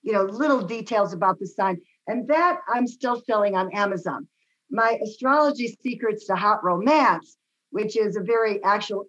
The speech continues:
in-depth, uh, book about relationships. But the, the, the year we published it, I think my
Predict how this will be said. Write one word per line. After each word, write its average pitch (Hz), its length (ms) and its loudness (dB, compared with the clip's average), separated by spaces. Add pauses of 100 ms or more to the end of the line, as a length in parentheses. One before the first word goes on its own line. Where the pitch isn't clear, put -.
in-depth, 294 680 2 (500)
uh, 196 220 2
book 190 280 -2
about 202 260 2
relationships. 214 800 -4
But 196 200 -4
the, 185 320 0 (100)
the, 202 240 -4 (100)
the 208 160 -2
year 254 220 -2
we 220 140 -4
published 226 440 -2
it, 190 220 0
I 196 100 -2
think 233 220 -10
my 185 320 0